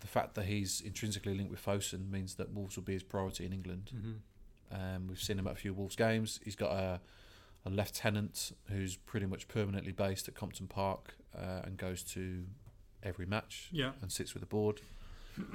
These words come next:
Speaker 1: So it's a very public, clear, uh, presence
Speaker 2: Mm-hmm.
Speaker 1: from Gestafe. Uh, like I said, that, that Fosun got a stake in them, so, um, they're intrinsically linked. So I, I would have thought that that would mean that he would favour Wolves,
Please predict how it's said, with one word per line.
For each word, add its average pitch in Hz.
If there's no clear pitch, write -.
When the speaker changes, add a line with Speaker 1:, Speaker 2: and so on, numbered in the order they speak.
Speaker 1:
So 113
it's 110
a 113
very 117
public, 107
clear, 107
uh, 101
presence -
Speaker 2:
Mm-hmm. 120
Speaker 1:
from 104
Gestafe. 110
Uh, 104
like 110
I -
said, 117
that, -
that -
Fosun 107
got -
a -
stake 127
in 120
them, 120
so, -
um, 92
they're 104
intrinsically 107
linked. 107
So 113
I, 104
I -
would 107
have -
thought 110
that -
that -
would 98
mean 95
that 90
he 90
would 90
favour 113
Wolves, 95